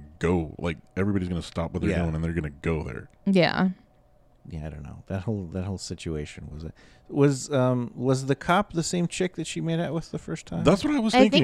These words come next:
Speaker 3: think so,
Speaker 2: I don't
Speaker 3: yeah.
Speaker 2: remember 'cause I didn't,
Speaker 3: I didn't
Speaker 2: I don't
Speaker 3: remember the
Speaker 2: remember her
Speaker 3: name.
Speaker 2: name,
Speaker 3: Yeah,
Speaker 2: like,
Speaker 3: I didn't
Speaker 2: 'cause she
Speaker 3: catch it
Speaker 2: says
Speaker 3: either.
Speaker 2: a name with, like, little, you know, Patty.
Speaker 1: That's
Speaker 2: <laughs>
Speaker 1: kinda, I,
Speaker 2: Patty.
Speaker 1: I had,
Speaker 3: <laughs>
Speaker 1: I had that inf-, that, that inclination that that's who she referred to earlier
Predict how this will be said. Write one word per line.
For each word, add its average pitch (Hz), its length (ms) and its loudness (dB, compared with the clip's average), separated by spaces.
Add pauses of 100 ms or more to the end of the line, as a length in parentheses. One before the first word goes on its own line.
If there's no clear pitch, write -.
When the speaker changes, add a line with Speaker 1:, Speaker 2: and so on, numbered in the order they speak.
Speaker 3:
think - 40 -8
so, 180 340 2
Speaker 2:
I 147 120 6
don't 208 100 8
Speaker 3:
yeah. 185 60 6
Speaker 2:
remember 185 240 6
'cause 139 100 4
I 147 80 8
didn't, 170 180 2
Speaker 3:
I 220 80 4
didn't 240 40 4
Speaker 2:
I 269 80 4
don't 147 100 4
Speaker 3:
remember - 180 6
the 165 120 8
Speaker 2:
remember 151 240 6
her - 60 6
Speaker 3:
name. 135 100 4
Speaker 2:
name, 131 280 4
Speaker 3:
Yeah, 170 280 6
Speaker 2:
like, 170 100 4
Speaker 3:
I 180 40 0
didn't 180 200 0
Speaker 2:
'cause 151 100 6
she 175 120 2
Speaker 3:
catch 156 80 2
it - 20 2
Speaker 2:
says 190 220 8
Speaker 3:
either. 156 100 8
Speaker 2:
a - 20 6
name 160 280 6
with, 120 160 2
like, 123 180 2
little, 123 680 2
you 113 100 2
know, 110 100 2
Patty. 104 640 -2 (160)
Speaker 1:
That's 139 220 4
Speaker 2:
<laughs> 180 60 6
Speaker 1:
kinda, 113 140 4 (140)
I, 85 40 -4
Speaker 2:
Patty. 113 300 4
Speaker 1:
I 131 140 6
had, 120 360 4 (320)
Speaker 3:
<laughs> - 320 -16
Speaker 1:
I 123 140 4
had 156 140 6
that 101 200 6
inf-, 95 280 0 (200)
that, 87 220 0
that 90 160 -2 (120)
inclination 87 580 -2
that 80 260 -4
that's 82 260 -4
who 80 320 -4
she - 140 -8
referred 80 360 -4
to 82 160 -4
earlier 80 460 -4